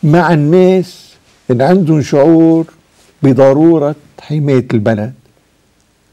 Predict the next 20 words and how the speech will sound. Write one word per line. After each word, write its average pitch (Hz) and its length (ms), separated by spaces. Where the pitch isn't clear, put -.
كيف 175 240
بدنا 131 140
نعمل؟ 147 420
نشكل 135 440
شبكة 135 440
أمان 143 280
داخلي 135 540
نحن 120 260
بين 135 240
بعضنا. 120 360
حزب 156 280
الله 196 160
بيجي 180 380
كتير 147 280
منيح، 123 220
وما 185 160
بيجي 190 220
ماشي 120 300
الحال. 135 220
بس - 200